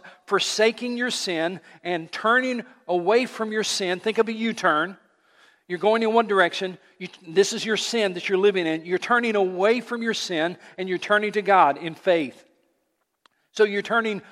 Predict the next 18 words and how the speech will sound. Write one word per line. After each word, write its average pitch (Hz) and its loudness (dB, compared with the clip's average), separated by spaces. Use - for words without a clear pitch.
away 170 2
from 240 -4
the 214 2
life 190 2
you've 170 -12
lived 156 -2
and 175 -8
you're 180 -2
turning 240 0
to 247 -8
God, 170 4
or 185 4
sometimes 185 0
returning 175 -2
to 156 -8
God. 127 -2
But 175 -4
repentance 180 -4